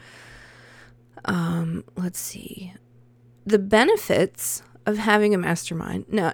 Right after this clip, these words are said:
and I will tell you, I'm in a couple of smaller group coaching programs. I'm in one mastermind. Um, I really, I love the mastermind. It has its very, it has its specific purposes. Group coaching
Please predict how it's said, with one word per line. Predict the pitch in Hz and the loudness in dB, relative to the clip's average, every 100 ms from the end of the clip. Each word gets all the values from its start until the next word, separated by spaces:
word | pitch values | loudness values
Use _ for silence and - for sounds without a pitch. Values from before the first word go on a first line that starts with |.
| 202 | 2
and | 208 | 4
I | 226 | 6
will | 247 | 4
tell | - 202 | 2 0
you, | 170 175 | 2 2
I'm | - 247 | 2 2
in | 330 | 2
a | 302 | 2
couple | 226 208 | 2 2
of | 208 | 0
smaller | 190 - 170 175 | 0 -2 0 2
group | 170 175 | 0 -2
coaching | 175 170 180 | -2 -2 -2
programs. | 190 196 196 196 - | -2 0 0 -2 -2
I'm | 180 | 0
in | 180 170 | 2 2
one | 185 233 | 4 4
mastermind. | 208 165 - 175 160 156 165 - - - - - - - _ - | 4 2 -2 -4 -2 -2 -4 -10 -20 -20 -20 -20 -20 -20 _ -10
Um, | 170 165 - | -6 -4 -4
I | - | -2
really, | 185 190 226 220 220 214 214 214 - _ - - | 0 2 4 6 4 2 0 -2 -6 _ -12 -2
I | 180 | 0
love | 190 208 233 | 4 6 6
the | 233 | 4
mastermind. | 214 208 208 226 208 202 220 240 - _ - | 2 2 2 0 2 4 4 2 -6 _ 2
It | 202 | 4
has | 185 196 | 4 2
its | 185 185 - - _ _ 185 | 2 -2 -8 -12 _ _ -2
very, | 190 196 196 | 6 6 6
it | - 180 | 4 2
has | 196 214 208 | 4 4 4
its | - | -2
specific | - 196 - 180 - | -2 -2 -2 -2 -2
purposes. | 190 185 - 196 190 | -2 -2 0 -2 0
Group | - 330 | 0 0
coaching | - 285 - 320 330 | 4 2 4 0 -2